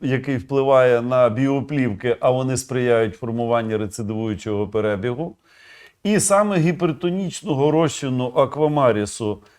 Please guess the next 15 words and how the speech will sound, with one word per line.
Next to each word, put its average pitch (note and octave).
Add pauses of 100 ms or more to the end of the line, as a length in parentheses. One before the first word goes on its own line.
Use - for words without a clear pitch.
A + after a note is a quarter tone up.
(140)
який C3
ми B2+
знаємо, A#2 (360)
сприяє C#3
руйнуванню C3
матриксу A#2
біоплівок. A2 (340)
Ну F#3+
і G#3
синупред, D3
звісно, D3+
як C3+
обґрунтування C3
гострий C3
процес. -